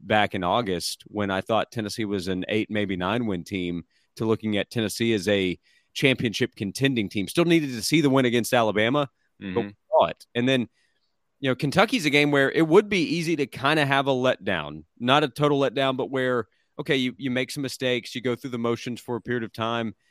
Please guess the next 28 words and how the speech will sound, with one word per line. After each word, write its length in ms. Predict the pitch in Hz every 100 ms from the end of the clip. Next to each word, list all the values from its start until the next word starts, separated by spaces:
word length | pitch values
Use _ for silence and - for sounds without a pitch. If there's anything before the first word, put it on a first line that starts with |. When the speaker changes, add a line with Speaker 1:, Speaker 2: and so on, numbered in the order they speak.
| _ _
Speaker 1:
and 140 | 120 110
Kentucky's 440 | 98 123 117 117
able 200 | 117 117
to 60 | 117
attack 380 | 107 110 110 113
and 120 | 107
make 160 | 110
things 260 | - 110 104
interesting 460 | 117 113 107 - 113
in 60 |
the 60 | 104
middle 160 | 104 110
part 180 | 113
of 40 | 107
the 60 |
game. 320 | 98 113 117 113 _ _ _ _
Didn't 200 | - 123
come 200 | 113 95
close 420 | - 113 110 98
to 100 | 101
happening. 440 | 82 80 - 76 73
Tennessee 640 | 135 151 - 151 139 110 _ _ _
has 260 | 120 110
looked 240 | 101 131 -
like 200 | 127 117
a 40 |
team 520 | 92 120 110 98 87 80 _ _ -
since 500 | - 120 104 -